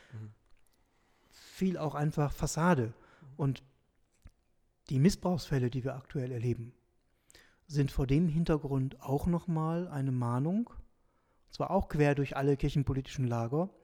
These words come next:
Speaker 2: dass die vermeintlich heile Welt der Kirche von früher auch sehr, sehr unheilvoll war.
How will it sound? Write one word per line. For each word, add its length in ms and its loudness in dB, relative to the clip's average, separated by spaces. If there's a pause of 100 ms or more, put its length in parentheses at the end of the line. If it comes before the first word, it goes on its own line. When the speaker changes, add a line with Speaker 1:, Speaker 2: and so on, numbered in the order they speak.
(760)
Speaker 2:
dass 320 0
die 240 0
vermeintlich 1040 2
heile 340 2
Welt 380 4
der 80 -2
Kirche 340 -2
von 200 -4
früher 440 2 (880)
auch 340 -4
sehr, 260 0
sehr 220 -2
unheilvoll 800 -2
war. 300 -14